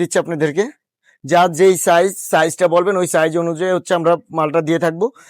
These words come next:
এটা তিনটা বা চারটা কালার আছে, এখানে অনেকগুলো কালার কিন্তু দেখতে পারতেছেন। একটা কালার আছে, কয়েকটা কালারে আপনার পেয়ে যাবেন, যার যেটা পছন্দ আপনারা নিতে পারবেন। তো এই ফুল প্যাকেজেও আমরা এই জুতাটার প্রাইসটা একবারে কমে দিচ্ছি,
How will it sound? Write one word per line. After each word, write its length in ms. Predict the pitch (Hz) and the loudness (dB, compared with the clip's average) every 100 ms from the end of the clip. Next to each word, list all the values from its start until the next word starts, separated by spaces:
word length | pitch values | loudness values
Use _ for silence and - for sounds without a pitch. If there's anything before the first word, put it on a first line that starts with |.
| - | -12
এটা 120 | 147 160 - | -8 -6 -2
তিনটা 260 | 185 180 202 | -4 0 0
বা 60 | 175 - | 0 0
চারটা 220 | 180 190 165 | -2 -2 0
কালার 220 | 165 165 | 2 2
আছে, 120 | 170 190 | 0 -4
এখানে 160 | 160 160 | -2 -4
অনেকগুলো 260 | 160 156 165 160 | -4 -2 -2 0
কালার 200 | 156 156 | 0 0
কিন্তু 160 | 160 151 147 - 143 | -2 -4 -4 -6 -4
দেখতে 180 | 156 156 | -4 -2
পারতেছেন। 380 | 151 139 151 190 254 _ _ _ _ 156 | -4 -4 -10 -10 -14 _ _ _ _ -6
একটা 140 | 156 165 165 | -4 -2 0
কালার 220 | 160 160 | 0 0
আছে, 160 | 156 190 202 180 143 139 127 113 - - | -2 -6 -12 -16 -20 -20 -20 -20 -20 0
কয়েকটা 320 | 180 180 - 180 170 | 4 4 2 0 4
কালারে 280 | 165 165 170 | 4 6 4
আপনার 180 | 170 165 | 4 2
পেয়ে 160 | 175 160 | 4 4
যাবেন, 240 | 143 107 117 - - - - - - - - - - - - 143 | 2 0 -8 -14 -20 -20 -20 -20 -20 -20 -20 -20 -20 -20 -4 4
যার 140 | 170 151 | 6 8
যেটা 160 | 180 185 | 6 6
পছন্দ 220 | 180 196 214 | 4 6 4
আপনারা 180 | 202 190 | 6 4
নিতে 140 | 180 180 170 | 4 6 6
পারবেন। 260 | 170 214 330 - - - - - - - - - - - - - - | 6 4 0 -8 -18 -18 -18 -18 -18 -20 -20 -20 -20 -14 -14 -8 2
তো 60 | 170 | 4
এই 60 | 180 - - | 4 2 -6
ফুল 280 | 190 240 247 196 | 2 4 4 4
প্যাকেজেও 400 | 220 202 214 240 208 | 4 6 8 10 10
আমরা 140 | 202 202 | 10 10
এই 60 | 190 | 8
জুতাটার 360 | 185 208 202 196 180 - | 6 4 4 2 0 2
প্রাইসটা 320 | 190 185 - 202 | 6 6 8 6
একবারে 220 | 175 196 190 | 8 4 6
কমে 160 | 185 180 | 4 4
দিচ্ছি, 180 | 180 | 0